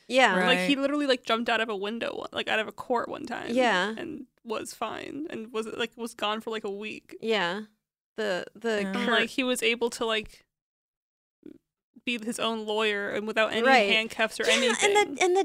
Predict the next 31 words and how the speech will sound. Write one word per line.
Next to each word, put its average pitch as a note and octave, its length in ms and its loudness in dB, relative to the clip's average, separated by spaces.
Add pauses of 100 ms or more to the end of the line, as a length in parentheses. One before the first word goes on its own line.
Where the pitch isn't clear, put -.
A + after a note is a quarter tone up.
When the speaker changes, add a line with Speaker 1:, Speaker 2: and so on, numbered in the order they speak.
Speaker 1:
judge E4 380 6
was E4+ 240 2
like, C4 380 4 (100)
"I, D#4+ 240 8
I'd E4+ 240 8
hire G#3+ 420 8
you." B3+ 380 4
It's, A#3+ 300 -2
it's - 280 -4
Speaker 2:
Yeah. B3+ 240 4
Speaker 1:
crazy E4 420 6
messed A#3+ 300 2
up A#3 160 6
how, G#3 260 4
like, G3 300 2 (320)
Speaker 2:
It's D4+ 200 0
messed F#4+ 260 2
up G4 160 2
how B3+ 460 6
far A3 460 4
a A3+ 60 2
charismatic A3+ 720 -2
white G#3 220 -2
guy - 180 -4
can A#3+ 160 -8
Speaker 1:
Yes, G#3+ 500 8
Speaker 2:
get. - 80 -4
Speaker 1:
yes. G#3+ 200 8
Speaker 3:
Yeah. - 140 4
Speaker 1:
Like, A3 160 4
a, G#3+ 140 4